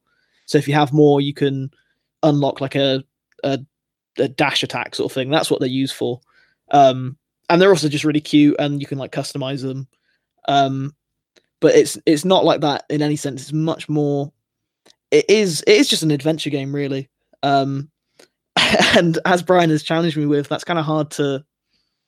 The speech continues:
to ascertain, like, what that is, but it is literally just, you're just exploring areas, you're doing puzzles,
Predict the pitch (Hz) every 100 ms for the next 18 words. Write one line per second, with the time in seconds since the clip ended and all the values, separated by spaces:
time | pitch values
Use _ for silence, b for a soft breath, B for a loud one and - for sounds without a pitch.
0 | _ _ _ _ _ _ _ - - 160
1 | - 156 156 156 143 139 147 139 135 147
2 | 170 147 - 143 - 135 185 170 151 170
3 | 151 139 139 - - 147 139 131 113 -
4 | 180 170 156 156 151 147 147 b b b
5 | 139 131 160 156 151 156 147 147 147 147
6 | -